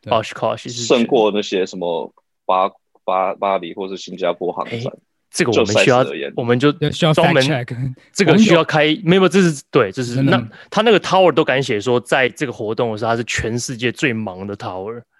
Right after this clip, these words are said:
Speaker 1: 真的。
Speaker 2: 在那个刹-，就在那个活动的时候。
Speaker 3: 可是全部是志工，这我非常
Speaker 1: 对。
Speaker 3: 里面的人全部都是志工，是他们是自己请假来，
Speaker 2: 是。
Speaker 3: 然后因为在 Oshkosh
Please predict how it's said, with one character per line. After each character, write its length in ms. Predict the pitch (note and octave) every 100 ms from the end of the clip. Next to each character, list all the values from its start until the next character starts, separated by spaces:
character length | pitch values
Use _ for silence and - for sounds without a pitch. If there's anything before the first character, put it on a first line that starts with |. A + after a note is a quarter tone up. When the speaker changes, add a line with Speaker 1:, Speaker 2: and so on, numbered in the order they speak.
| _ _
Speaker 1:
真 240 | A#2 G#2
的。 120 | G2+ F#2+
Speaker 2:
在 180 | C#3+
那 160 | C3 C3
个 80 | G#2+
刹-， 260 | A#2+ G2 G#2+ -
就 120 | A#2
在 140 | A#2
那 120 | A#2
个 80 | A2+
活 180 | G2+ F#2
动 220 | G#2 F#2
的 80 | G2
时 220 | - -
候。 240 | B2 C3 C#3 _ _ _ _
Speaker 3:
可 120 | - G2+
是 80 |
全 160 | G#2 F2
部 120 | F#2+
是 80 | F#2
志 200 | E2+ E2+
工， 160 | - - - _
这 100 | G#2+
我 80 | -
非 160 | F#3+
常 140 | - - - - _ _ D#3 - -
Speaker 1:
对。 200 | A2+ G2+ G#2
Speaker 3:
里 120 | G2+
面 140 | A#2+
的 60 | G2
人 80 | F2+
全 140 | F#2
部 60 | F#2+
都 120 | F#2+
是 60 |
志 200 | F#2 F2+
工， 220 | D#2+ - -
是 100 | -
他 100 | A2+
们 120 | G2+ F#2+
是 140 | A2
自 140 | -
己 120 | G2+ D#2+
请 200 | - D#2
假 200 | - C#2+
来， 120 | G1+
Speaker 2:
是。 60 | D2+
Speaker 3:
然 80 |
后 80 | F2+
因 60 | A2
为 80 | - _ _ _
在 160 | - D3+
Oshkosh 440 | A2+ A2+ C3 G#2